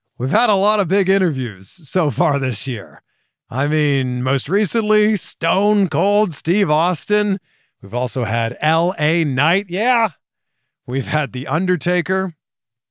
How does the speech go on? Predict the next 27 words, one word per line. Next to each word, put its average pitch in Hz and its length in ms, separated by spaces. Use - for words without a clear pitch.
uh, - 120
Adam 127 280
Sandler, 165 640
and 110 140
Jennifer 110 300
Aniston's 139 480
an 139 100
interview 147 300
I 147 40
recently 147 480
did. 151 340
And 131 100
it's - 140
funny, 123 240
people 113 200
are 113 120
always 113 240
so 120 100
surprised 107 580
when 92 320
I 98 100
have 101 160
these 98 260
big 110 160
celebrity 110 480
interviews, 87 400
but 101 220